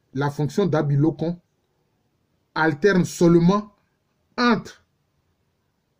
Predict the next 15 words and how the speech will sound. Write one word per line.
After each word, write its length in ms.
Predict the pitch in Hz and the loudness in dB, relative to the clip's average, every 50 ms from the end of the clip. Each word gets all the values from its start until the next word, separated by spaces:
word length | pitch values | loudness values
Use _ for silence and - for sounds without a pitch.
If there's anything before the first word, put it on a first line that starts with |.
| _ - | _ -2
le 160 | 147 165 160 | 0 0 0
clan 360 | 165 - - 190 190 160 - - _ _ _ _ _ _ _ | 0 0 0 2 2 0 -2 -6 _ _ _ _ _ _ _
Goun 500 | 139 131 123 156 165 170 180 196 202 185 - _ _ _ _ _ _ _ _ _ _ _ _ _ _ - | -10 -2 2 4 4 4 4 2 0 -4 -10 _ _ _ _ _ _ _ _ _ _ _ _ _ _ 2
et 100 | 208 190 | 2 4
le 140 | 180 160 | 4 2
clan 260 | 147 151 175 175 175 175 | 0 0 0 0 0 0
Oga. 280 | 156 143 131 120 139 113 - - _ _ _ _ _ _ _ _ _ _ _ _ _ _ _ _ _ _ _ _ _ _ _ _ _ _ _ _ _ _ _ _ _ _ _ _ _ _ _ _ _ _ | -4 -4 -4 -4 -6 -8 -8 -16 _ _ _ _ _ _ _ _ _ _ _ _ _ _ _ _ _ _ _ _ _ _ _ _ _ _ _ _ _ _ _ _ _ _ _ _ _ _ _ _ _ _
Vous 100 | 127 120 | -12 -10
voyez. 260 | 120 113 107 104 107 _ _ _ _ _ _ _ _ _ _ _ _ _ _ _ _ _ _ _ _ _ _ _ _ _ _ _ _ - | -10 -10 -12 -14 -18 _ _ _ _ _ _ _ _ _ _ _ _ _ _ _ _ _ _ _ _ _ _ _ _ _ _ _ _ -8
Donc, 200 | 139 185 208 208 | -6 -6 -4 -2
c'est 120 | - 143 | -4 -4
ce 80 | 143 - | -4 -4
qui 100 | - 226 | -6 -2
s'est 140 | - 156 | -2 -2
passé. 480 | 143 - - 131 - - - 127 - - | -4 -4 -6 -10 -10 -8 -10 -12 -12 -12